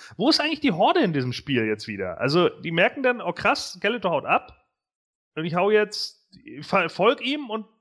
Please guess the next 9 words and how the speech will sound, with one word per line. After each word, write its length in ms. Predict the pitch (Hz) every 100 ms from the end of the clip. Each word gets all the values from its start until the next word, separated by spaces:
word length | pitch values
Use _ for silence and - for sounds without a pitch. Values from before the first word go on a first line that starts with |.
| _
überlasse 360 | 165 180 233 233
mal 60 |
die 100 | 214
Horde 360 | 175 226 254 240
da 280 | - 190 185
auf 300 | 180 175 - _ _
Eternia, 600 | - 156 175 147 110 95
oder 180 | 95 92
wie? 160 | 90